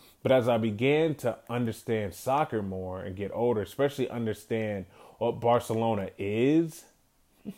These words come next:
bro, like, it was crazy.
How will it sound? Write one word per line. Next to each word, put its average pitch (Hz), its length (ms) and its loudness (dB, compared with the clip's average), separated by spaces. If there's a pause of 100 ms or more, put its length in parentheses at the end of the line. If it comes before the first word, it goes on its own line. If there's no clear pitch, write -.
(880)
bro, 107 360 0
like, 95 240 -4
it 113 120 0
was 107 640 2 (4000)
crazy. 104 500 4